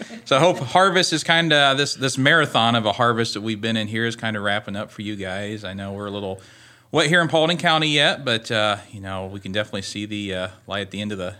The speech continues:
end of the tunnel. So, well, great, thanks. So Nathan, you know, something you're kinda known for in the ag industry is advocating for mental health. How did you get involved in this,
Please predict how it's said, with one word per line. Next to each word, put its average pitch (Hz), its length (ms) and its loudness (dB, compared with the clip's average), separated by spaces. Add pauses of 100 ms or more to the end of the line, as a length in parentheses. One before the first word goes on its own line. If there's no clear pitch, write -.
(120)
end 113 120 -6
of 110 60 -8
the 101 60 -12
tunnel. 85 500 -6
So, 57 600 -14 (1000)
well, 180 120 -4
great, 208 340 2
thanks. 147 440 2 (220)
So 160 140 -2
Nathan, 165 420 2
you 151 140 0
know, 147 100 4
something 226 340 2
you're 170 120 2
kinda 160 220 4
known 123 200 4
for 120 220 0
in 123 60 2
the 110 100 2
ag 107 240 4
industry 107 500 0
is 98 80 -2
advocating 113 800 0 (180)
for 107 140 -4
mental 104 220 2
health. 85 380 -6 (720)
How 196 180 4
did 202 160 -4
you 185 80 -2
get 185 120 4
involved 139 320 0
in 151 60 0
this, 156 500 -2